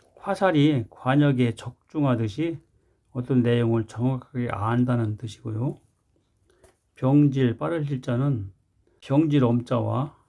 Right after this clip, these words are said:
화살 시자를 합쳐가지고 아픈 증세가 화살처럼 빠르게 나타났다가 빠르게 지나가는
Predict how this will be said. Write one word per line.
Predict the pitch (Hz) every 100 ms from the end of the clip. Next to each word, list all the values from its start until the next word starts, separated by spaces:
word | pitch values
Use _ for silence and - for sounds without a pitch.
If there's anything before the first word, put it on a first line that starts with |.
| _ _ _ -
화살 | 151 165 165
시자를 | 147 147 123 117
합쳐가지고 | 123 135 127 110 113 143 101 - _ _ _ -
아픈 | 147 147 190 170
증세가 | 147 151 156 143 117 117 120 107 98 _ _ _ _
화살처럼 | - 175 185 - 151 123
빠르게 | 123 185 214 202 180
나타났다가 | 151 147 139 127 - 120 156 165 - -
빠르게 | 143 147 135
지나가는 | 127 131 127 123 117 139 160